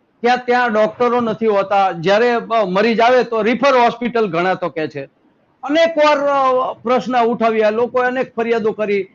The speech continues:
પૂરા હોસ્પિટલમાં સ્ટાફ ન હોય, લાખો રૂપિયાની મશીનરી આવે, ગ્રાન્ટ આવે તો એ, અ, ઓપરેટરો ન હોય અને આ બધાને જ રિફર કરવામાં આવે ખાનગી દવાખાનામાં. એટલે જે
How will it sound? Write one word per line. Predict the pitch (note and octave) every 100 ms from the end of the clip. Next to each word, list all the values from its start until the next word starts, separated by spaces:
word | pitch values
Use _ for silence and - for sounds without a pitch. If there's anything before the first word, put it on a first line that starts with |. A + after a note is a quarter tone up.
| _ _
પૂરા | A3+ A#3+ A3+ A3
હોસ્પિટલમાં | G3 G3+ G#3+ A3+ A3+ G#3+ G3+
સ્ટાફ | - A3+ A3+
ન | G#3+
હોય, | F#3+ F#3 F#3+ G3
લાખો | - G#3 A3+ A#3+ B3+
રૂપિયાની | A#3+ A#3+ A#3+
મશીનરી | A3 A3 A#3+ A3+ A3+ A3 A3
આવે, | G#3+ G#3+ F#3 _ _ _
ગ્રાન્ટ | F3 G3+ A#3+ A#3+
આવે | G#3+ A3 G#3+
તો | A#3 A#3+
એ, | B3+ C4+ F3 - _ _ -
અ, | G3+ G3+ F3+ - - -
ઓપરેટરો | A#3+ C4+ D#4 D#4+ D4+ C#4 B3+
ન | A3
હોય | G3+ F#3 E3+ E3 _
અને | F#3 G3+
આ | G3 A#3
બધાને | G#3 E3 A#3 C#4 C4
જ | G3+
રિફર | G3 A3+ A#3
કરવામાં | G#3+ G#3 G3+ F#3
આવે | F3+ G3 G#3+ - - - - _
ખાનગી | A#3 C4+ A#3+
દવાખાનામાં. | F#3 E3 D3+ C#3+ C3 A#2+ A#2+ _ _
એટલે | A3 B3+ B3+
જે | A3+